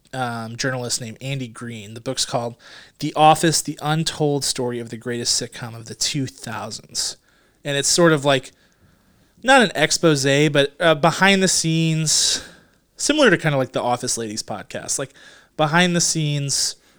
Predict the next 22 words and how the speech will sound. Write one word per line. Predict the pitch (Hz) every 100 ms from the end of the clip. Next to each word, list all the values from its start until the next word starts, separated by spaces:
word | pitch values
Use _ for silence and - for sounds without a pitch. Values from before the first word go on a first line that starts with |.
| _ _ _ _ _ _ _ _ _ _
just | 139 135 - 147
retellings | 147 143 - 135 127 123
of | 123 113
The |
Office | 104 113 113 120 -
and | 123
things | 131 131
that | 131
were | 120
going | 120 120 117
on | 117 110
behind | 110 113 107
the |
scenes | 110 123 113
with | 110
the | -
cast | 185 175 165 -
and | 123 -
all | 127 120
those | 98 -
different | 123 120 -
things. | - -